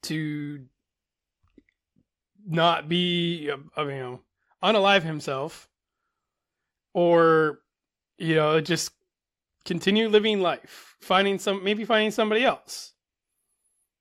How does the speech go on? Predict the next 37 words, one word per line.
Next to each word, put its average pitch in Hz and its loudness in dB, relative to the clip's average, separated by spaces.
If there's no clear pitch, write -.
'Cause 165 -8
again, 185 -2
we 330 2
don't 339 2
really 294 0
know 190 4
how 208 6
long 185 2
these, 208 -8
these 190 -10
Arcanists 202 0
actually 180 0
live 196 -2
for. 127 -10
So, 165 0
again, 190 0
it 220 -4
could 269 -2
be 233 -4
forever. 233 0
Could 220 -2
be 226 -2
until 226 2
they, 208 2
their 180 -4
Eldrin 254 2
p-, 226 -8
dies, 226 4
uh, 196 -2
somehow, 214 4
or 151 -4
they 233 2
somehow 226 -2
get 208 -4
killed 214 2
on 202 2
accident. 202 -4